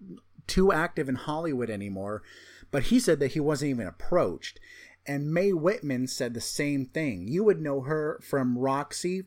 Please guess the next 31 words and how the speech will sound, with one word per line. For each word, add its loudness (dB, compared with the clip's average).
from -2
Scott -2
Pilgrim, 0
you 0
know, -2
the -2
female -2
ex. -6
And, 0
uh, 0
she's 0
also 4
the 2
voice 2
of -4
April 0
O'Neil 0
on -6
the -4
Teenage -4
Mutant -2
Ninja -4
Turtle -2
cartoon. -4
She -2
also 2
said -2
she -2
wasn't 0
approached -4
either. 0